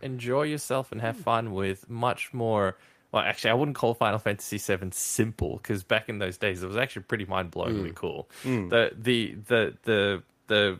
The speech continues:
Speaker 1: C G I in it was just amazing. The cutscenes were superb. The way they got integrated into the actual game itself, that was pretty revolutionary, I think, back, back in the day for those kind of games.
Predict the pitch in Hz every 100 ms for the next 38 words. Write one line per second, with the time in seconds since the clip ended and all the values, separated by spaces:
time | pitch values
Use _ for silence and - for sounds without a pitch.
0 | - - 139 135 113 101 101 110 107 107
1 | 104 101 95 - 98 95 87 95 98 98
2 | 95 90 - 101 101 95 87 82 _ -
3 | - 107 - 107 101 101 95 - - -
4 | - 117 120 123 120 113 107 110 110 95
5 | 98 95 98 98 92 95 98 98 95 95
6 | 98 95 - 92 92 - 185 302 - 359
7 | 359 339 233 143 165 127 101 85 - 90
8 | 95 _ 98 95 - - 98 101 101 90
9 | - 82 90 90 90 - 85 82 80 82
10 | 82